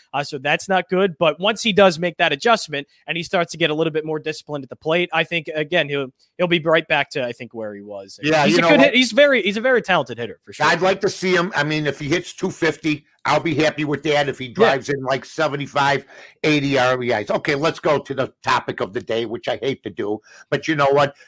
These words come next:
Speaker 2: Congratulations first to the Phoenix Suns. Okay?
Speaker 1: Man, man.
Speaker 2: Congratulations to the Phoenix Suns. LeBron James, the reign is over. There'll never be another title for the Lakers as long as he's on that team. Uh,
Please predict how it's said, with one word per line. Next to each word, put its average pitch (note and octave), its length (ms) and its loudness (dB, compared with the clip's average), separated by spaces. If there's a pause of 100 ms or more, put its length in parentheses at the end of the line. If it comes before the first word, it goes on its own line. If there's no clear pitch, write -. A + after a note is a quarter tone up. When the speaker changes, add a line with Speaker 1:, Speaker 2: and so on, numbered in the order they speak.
(100)
Speaker 2:
Congratulations F3 880 0
first D#3 320 -4
to B2+ 120 -8
the B2 100 -4
Phoenix A#2 460 -8
Suns. D#2 320 -12 (360)
Okay? C3+ 460 4 (100)
Speaker 1:
Man, G#2 200 -10
man. F#2 80 -16
Speaker 2:
Congratulations A3+ 1080 0
to F#3 60 -10
the F#3 100 -2
Phoenix F#3 500 -4
Suns. E3+ 360 -4 (360)
LeBron F#3+ 480 0
James, F3 420 0
the D3 140 0
reign F3 280 2
is D#3 140 -2
over. C3+ 320 2
There'll B2+ 200 0
never F3 400 0 (200)
be D#3+ 160 -2
another D3 480 -2 (340)
title D3+ 560 0
for D3+ 140 -4
the C#3 80 -2
Lakers C3+ 400 -2
as B2 100 -8
long C#3+ 240 -2
as C3+ 80 -10
he's C#3 220 -8
on C3 200 -2
that B2+ 220 -2
team. B2 320 -6 (440)
Uh, A#2+ 100 4